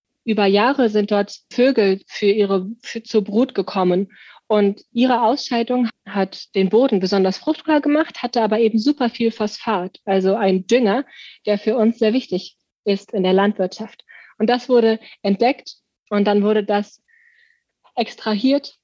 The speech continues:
bis zum geht nicht mehr. Das im, für einen kurzen Moment haben die Menschen dort wie, wie, wie Götter gelebt, aber es war von Anfang an gesehen, weil dieses Nauru, das war halt ein Ort ganz weit weg, das sehen wir sowieso nicht.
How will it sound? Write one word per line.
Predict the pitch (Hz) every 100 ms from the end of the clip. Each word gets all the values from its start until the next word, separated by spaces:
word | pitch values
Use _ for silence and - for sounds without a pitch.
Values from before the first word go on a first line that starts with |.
| _
bis | - 277 -
zum | _ 226
geht | 214 233 233
nicht | 247 -
mehr. | 254 320 - _ _ _ _
Das | 208 208 - _ _ _ _ _
im, | 214 214 -
für | 240
einen | 226
kurzen | 220 339 -
Moment | 269 254 262 240
haben | 226
die | 214
Menschen | 208 226 349 -
dort | 220 220 -
wie, | 220 220 214 _
wie, | 214 208 _ _
wie | 220
Götter | 220 262 233 196
gelebt, | 190 180 240 - - - -
aber | - 226 220 220
es | 240 -
war | 226 226
von | 233
Anfang | 240 294 - 277
an | 233 240 311 - _ _ _ -
gesehen, | 214 226 269 277 381 - _ _ -
weil | 220
dieses | 220 214 220
Nauru, | 220 254 320 320
das | 254 -
war | 226
halt | 220 208
ein | 214 202
Ort | 247 262 - _ _ _
ganz | 320 403 -
weit | 262 277 202
weg, | 202 -
das | 202 202
sehen | 294 349
wir | 269 208
sowieso | 240 208 190 196 190
nicht. | 214 359 -